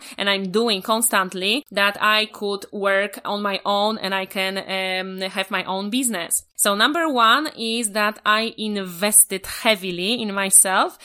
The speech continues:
and I do invest in myself all the time. Number two, focusing on feeling good. Doing what feels good, even if it's not logical. Number three was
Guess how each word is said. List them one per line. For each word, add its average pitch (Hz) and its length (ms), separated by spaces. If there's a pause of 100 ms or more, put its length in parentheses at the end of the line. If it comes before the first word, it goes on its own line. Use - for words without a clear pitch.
(140)
and 214 140
I 202 120
do 214 240
invest 202 600
in 196 200
myself 185 760
all 196 220
the 175 140
time. 165 340 (800)
Number 214 480
two, 247 520 (360)
focusing 294 880
on 220 200
feeling 214 520
good. 185 380 (600)
Doing 226 300
what 285 160
feels 311 340
good, 233 300 (220)
even 196 260
if 190 120
it's - 120
not 180 180
logical. 170 520 (360)
Number 226 880 (260)
three 269 600
was 220 420